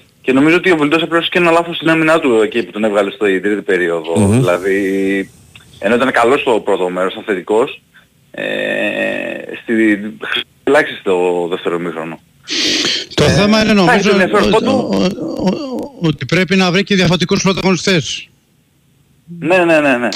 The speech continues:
Speaker 3: Δηλαδή,
Speaker 1: Ε, να
Speaker 3: δηλαδή
Speaker 1: δούμε και τον Ναν, μήπως σιγά σιγά και αυτός μπει
Speaker 3: Ναι.
Speaker 1: λιγάκι περισσότερο, έτσι, στο, στην εξίσωση. Έτσι.
Speaker 2: Ναι. Είναι ένα παιχνίδι, αυτό
Speaker 1: Είναι
Speaker 2: το
Speaker 1: και ο
Speaker 2: σημερινό,
Speaker 1: Ναν.
Speaker 2: ένα παιχνίδι το οποίο υπό προϋποθέσεις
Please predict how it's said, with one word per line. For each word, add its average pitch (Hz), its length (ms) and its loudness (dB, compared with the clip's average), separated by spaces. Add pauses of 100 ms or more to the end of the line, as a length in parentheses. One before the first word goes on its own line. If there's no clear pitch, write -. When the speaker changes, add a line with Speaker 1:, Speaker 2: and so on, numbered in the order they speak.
(140)
Speaker 3:
Δηλαδή, 123 280 2
Speaker 1:
Ε, 113 100 2
να 76 80 0 (100)
Speaker 3:
δηλαδή 214 220 2
Speaker 1:
δούμε 240 120 2
και 247 120 2
τον 202 200 2
Ναν, 202 440 0
μήπως 170 280 0
σιγά 165 220 2
σιγά 156 280 0
και 139 80 -2
αυτός 135 400 -6 (140)
μπει 139 80 2
Speaker 3:
Ναι. 143 60 4
Speaker 1:
λιγάκι 131 300 2
περισσότερο, 117 520 -2
έτσι, 113 220 -2
στο, 104 400 -2
στην 113 120 -10
εξίσωση. 123 680 -2 (3000)
Έτσι. 135 400 -6 (160)
Speaker 2:
Ναι. 117 160 2 (320)
Είναι 170 160 2
ένα 156 120 2
παιχνίδι, 123 480 2
αυτό 110 260 -2
Speaker 1:
Είναι 139 100 2
Speaker 2:
το 127 60 0
Speaker 1:
και 123 80 2
ο - 60 4
Speaker 2:
σημερινό, 98 300 2
Speaker 1:
Ναν. 135 100 2
Speaker 2:
ένα 135 120 0
παιχνίδι 120 560 0
το - 100 -2
οποίο 151 560 2
υπό 127 200 0
προϋποθέσεις 113 920 0